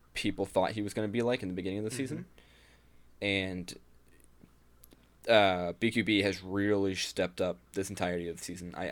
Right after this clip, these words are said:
Speaker 1: I think, uh, I, I mean, I personally was pretty locked in a Saya player playing for the entirety of the season, but B Q B has done an amazing job of filling in that role of a way more versatile threat than, uh, Saya Widow One Trick.
Speaker 2: Yes. Yeah. Yeah, I was actually in the same boat,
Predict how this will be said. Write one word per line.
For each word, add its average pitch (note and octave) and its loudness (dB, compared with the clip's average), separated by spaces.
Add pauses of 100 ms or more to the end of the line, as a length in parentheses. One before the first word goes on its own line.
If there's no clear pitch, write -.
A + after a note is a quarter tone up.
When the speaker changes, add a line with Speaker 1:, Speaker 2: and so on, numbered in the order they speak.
Speaker 1:
I F#2+ -2
think, G2 -4 (480)
uh, F2 -4
I, G#2+ 2
I B2 2
mean, A2+ 2
I A#2 8
personally A#2+ 0
was A2 -4
pretty A2+ 2
locked F2+ 0
in G2 -2
a F2+ -6
Saya F#2 2
player B2+ 2
playing B2+ 2
for B2+ -4
the B2+ -2
entirety B2+ 2
of B2+ 0
the C3 -2
season, C3+ -2
but G#2 0
B G#2 0
Q G#2 -6
B G2 2
has F#2 -2
done F2+ -4 (300)
an G#2+ 0
amazing G#2 0
job F2+ -4 (320)
of G2 -2
filling G2 2
in F#2+ -4
that F#2+ -4
role F2 -2
of F2+ -4
a F2 -2
way G2+ 0
more F#2+ -2
versatile F#2 -6
threat F#2 -4
than, F2 -8
uh, F2+ -8
Saya F#2 -4
Widow F#2+ -2
One F#2 -4
Trick. F#2 -6
Speaker 2:
Yes. - -14 (300)
Yeah. D2+ -20 (280)
Yeah, A2+ -4
I A#2+ -2
was A#2 -6
actually A#2 -8
in A2+ -12
the A2 -14
same G#2+ -12
boat, G2+ -10